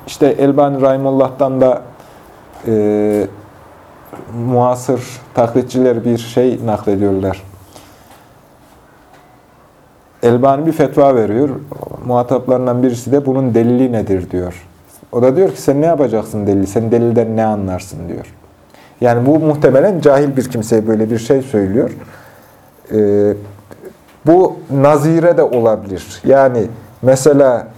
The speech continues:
bunu biz şeycilere söyleriz, mezhepçilere söyleriz. Bir mezhepçi bize delil sorarsa deriz ki ona, "Sana ne delilden? Yani senin delille ne işin var? Senin işin taklit. Sen taklidi dinledilmişsin.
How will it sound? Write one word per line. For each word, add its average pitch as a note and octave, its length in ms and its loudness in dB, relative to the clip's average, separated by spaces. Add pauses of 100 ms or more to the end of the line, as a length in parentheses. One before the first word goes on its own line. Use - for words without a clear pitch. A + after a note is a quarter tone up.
(420)
bunu D3 220 4
biz E3+ 220 -2 (240)
şeycilere D#3+ 540 4
söyleriz, D3+ 420 0
mezhepçilere C#3 600 2
söyleriz. B2+ 500 -2
Bir B2+ 80 2
mezhepçi C#3 480 0
bize B2+ 240 2
delil C#3 220 6
sorarsa A#2+ 560 0 (180)
deriz G3+ 280 2
ki D3+ 100 2
ona, D3+ 280 -2 (440)
"Sana D#3+ 260 2
ne B2+ 200 2
delilden? G2 420 0 (880)
Yani G#2+ 160 -4
senin C3 300 2
delille D3 380 4
ne D3+ 120 0
işin C#3 280 -4
var? G2+ 120 -2
Senin A2+ 240 -2
işin C#3+ 200 -2
taklit. D3 420 0 (760)
Sen B2 200 0
taklidi C#3 380 2
dinledilmişsin. A2+ 720 -2